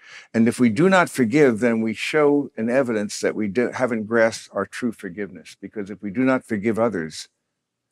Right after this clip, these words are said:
then it's an evidence that we haven't grasped what f-, mercy and grace really is. So that's a huge, and then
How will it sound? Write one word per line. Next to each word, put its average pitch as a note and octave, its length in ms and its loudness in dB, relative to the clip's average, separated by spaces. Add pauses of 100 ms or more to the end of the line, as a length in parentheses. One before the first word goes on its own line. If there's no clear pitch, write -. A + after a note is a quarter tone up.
(120)
then B2 240 -2
it's A#2 160 -8
an A2 80 -6
evidence G2+ 580 -8 (340)
that G#2 120 -8
we G#2 100 -6
haven't A2 380 -8
grasped G2+ 500 -10 (640)
what A2 240 -6
f-, - 160 -20
mercy A2 560 -2
and F#2+ 200 -8
grace F#2+ 280 -4
really F#2+ 300 -4
is. D#2 400 -8 (360)
So - 140 -8
that's E3 200 0
a D3+ 80 -2
huge, D#3 240 -4 (100)
and A2+ 200 2
then F#3+ 260 2